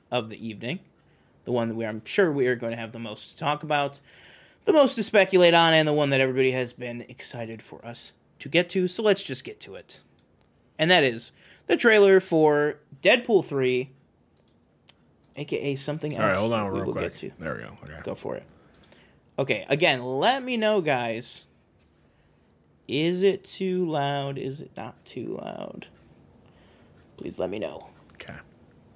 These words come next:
Speaker 2: Good.
Speaker 1: All right. I love that, that hair.
Speaker 2: It looks kinda normal.
Speaker 1: Ugh!
Speaker 2: What? It's not
Speaker 1: It's
Speaker 2: playing?
Speaker 1: doing it again.
Speaker 2: Oh, refresh.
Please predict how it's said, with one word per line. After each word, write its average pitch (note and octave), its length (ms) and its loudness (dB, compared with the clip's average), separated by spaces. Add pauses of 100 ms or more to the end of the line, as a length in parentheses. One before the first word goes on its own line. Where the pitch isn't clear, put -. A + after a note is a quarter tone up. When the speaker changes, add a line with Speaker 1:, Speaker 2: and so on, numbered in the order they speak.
(880)
Speaker 2:
Good. G#2+ 200 0 (1080)
Speaker 1:
All C3+ 240 0
right. - 680 -8 (640)
I B2+ 60 2
love C3+ 240 4
that, A#2+ 480 -2
that A2+ 200 -6
hair. A2 380 -4 (1120)
Speaker 2:
It A#2 60 -2
looks C#3 160 -2
kinda B2 320 0
normal. G#2+ 360 -4 (400)
Speaker 1:
Ugh! C4+ 440 8 (1500)
Speaker 2:
What? F#2 340 -10
It's - 100 -20
not G2 100 -8
Speaker 1:
It's E2+ 100 -10
Speaker 2:
playing? G#2 180 -8
Speaker 1:
doing D4+ 280 2
it G3+ 120 2
again. C3+ 480 0 (240)
Speaker 2:
Oh, F#2+ 180 -6
refresh. F2+ 580 -10